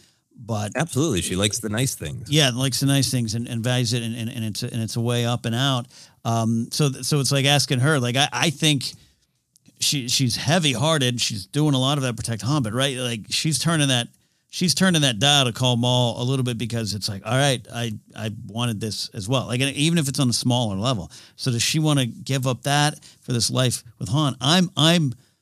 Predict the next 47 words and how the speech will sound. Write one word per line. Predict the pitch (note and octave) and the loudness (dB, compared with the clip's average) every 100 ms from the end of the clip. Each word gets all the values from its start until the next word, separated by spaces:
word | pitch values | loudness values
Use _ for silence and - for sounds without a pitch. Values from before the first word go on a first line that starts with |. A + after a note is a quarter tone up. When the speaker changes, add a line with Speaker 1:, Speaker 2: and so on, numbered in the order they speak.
| - | -12
Speaker 1:
my | B2 C#3 G3 | -2 2 4
what | D3+ C3+ | 6 4
if, | B2+ B2 - | 4 2 -2
if | B2+ | -2
this | C3+ C3 | 0 0
is | B2+ | 0
a | A#2+ | 2
half | B2 A#2+ | 2 2
hour | A#2 A2 | 0 0
animated, | A2+ C3 A#2+ G#2 G2 - A#2 | 0 0 0 -4 -10 -14 -8
doesn't | C#3 E3+ G3+ | -4 0 0
involve | D3 B2+ A#2+ | 2 2 2
Maul | G#2+ A2 G#2 | 0 -2 -2
coming | - G#2+ G2 | -4 -4 -2
to | |
get | F#2+ G2 | -6 -6
them. | G2 F#2+ - - - | -8 -8 -14 -12 0
It, | D3+ E3+ D3+ | 4 4 4
it | D3+ | 4
involves, | E3 C3 C#3 C3 A#2+ - - - | 4 4 4 4 2 0 -4 -2
uh, | B2 A2+ A2+ | 0 0 0
her | G#2 D3+ | 0 0
going, | C#3 C3 A#2+ A2+ - | 2 0 -2 -4 -6
"Oh, | B2+ A2+ G#2 | -2 -2 -4
I | F#2 | -6
chose | - C3+ G#2+ | -4 -2 -2
my | G#2 | -4
high | F#2+ G#2+ | -6 -6
school | - | -6
boyfriend, | E2+ F#2+ F#2+ F#2+ E2+ | -6 -4 -4 -6 -6
and | F2 - | -8 -10
oh | D3 C#3 | -4 -2
my | A#2 F#2+ | -4 -6
God, | F#2 A2 G#2+ | -8 -8 -6
he's | G2 C#3+ | -4 -4
the | - - | -2 -2
same." | G#2+ G2+ F#2 - | -2 -4 -8 -12
Speaker 2:
<laughs> | - - D3+ - - - - - - | -20 -18 -18 -16 -16 -16 -18 -12 0
Speaker 1:
He's | D3+ B2+ | 2 2
the | A2+ | 0
same. | G2 A2+ A2+ A2+ A2 G2+ | -2 0 0 0 -2 -2
Oh, | C3 C3+ A#2+ | 2 2 2
there's | - A2+ - | 2 0 2
just | A2+ G#2 A#2 | 0 0 -2
a | |
reason | G2+ A2 A#2 A2+ A2 | -2 0 0 0 -2
I | G#2 | -4